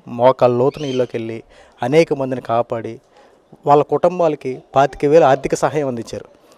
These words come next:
అంతేకాకుండా మొత్తం వాళ్ళ ఇంట్లో సామాన్లతో కానీ ర-, బైకులు రిపేర్ చేయడం, ఆయన సొంత ఇంట్లో మనుషుల్లాగా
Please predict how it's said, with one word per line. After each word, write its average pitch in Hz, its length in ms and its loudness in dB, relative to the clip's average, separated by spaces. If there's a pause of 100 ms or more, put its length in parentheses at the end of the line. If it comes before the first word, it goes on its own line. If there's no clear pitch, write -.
(180)
అంతేకాకుండా 151 800 0 (460)
మొత్తం 143 380 0
వాళ్ళ 131 180 2
ఇంట్లో 143 260 -4
సామాన్లతో 127 920 -4
కానీ 123 420 -6
ర-, 123 120 -4
బైకులు 135 300 -4
రిపేర్ 127 340 -4
చేయడం, 120 140 -4
ఆయన 139 300 -4
సొంత 151 420 -2
ఇంట్లో 190 380 4
మనుషుల్లాగా 170 420 -4